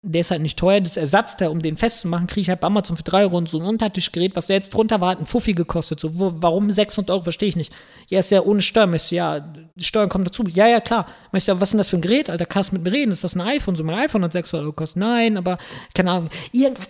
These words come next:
er ist Meisterbetrieb und die dürfen da nicht so Bauhaus-Sachen verbauen wegen Haftung, Betriebsversicherung, was weiß ich, keine Ahnung. Wenn die Bude brennt, dass die das bezahlen, das sagen, wir haben da Qualität verbaut. Hab ich auch gesagt: "Bruder, dann an dieser Stelle war's das komplett.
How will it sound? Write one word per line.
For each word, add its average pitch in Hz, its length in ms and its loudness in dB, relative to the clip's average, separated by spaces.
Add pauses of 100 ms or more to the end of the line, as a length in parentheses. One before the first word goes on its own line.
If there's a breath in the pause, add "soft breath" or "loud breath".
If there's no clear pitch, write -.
er 180 160 -6
ist - 160 -4
Meisterbetrieb 185 840 -2
und 175 100 -4
die 170 140 -4
dürfen 180 320 0
da 151 80 0
nicht 156 180 -2
so 147 80 -2
Bauhaus-Sachen 165 600 2
verbauen 147 420 0
wegen 143 260 -2
Haftung, 156 400 -4
Betriebsversicherung, 147 1160 -4
was - 180 -6
weiß 143 200 -10
ich, - 220 -10
keine 131 260 -10
Ahnung. 120 200 -8
Wenn 135 140 -2
die 135 60 -2
Bude 160 320 0
brennt, 156 260 -4
dass 135 140 -4
die 147 100 -4
das 139 140 -4
bezahlen, 143 340 -6
das 131 140 -6
sagen, 139 180 -4
wir 139 40 -4
haben 135 120 -4
da 135 80 -8
Qualität - 380 -8
verbaut. 131 340 -6 (220 loud breath)
Hab 131 100 2
ich 131 60 2
auch 131 80 4
gesagt: 127 240 -4
"Bruder, 147 320 0 (180)
dann 143 300 -2
an 143 100 -6
dieser 139 240 -2
Stelle 135 220 -2
war's 135 160 0
das 127 140 -6
komplett. 135 420 -2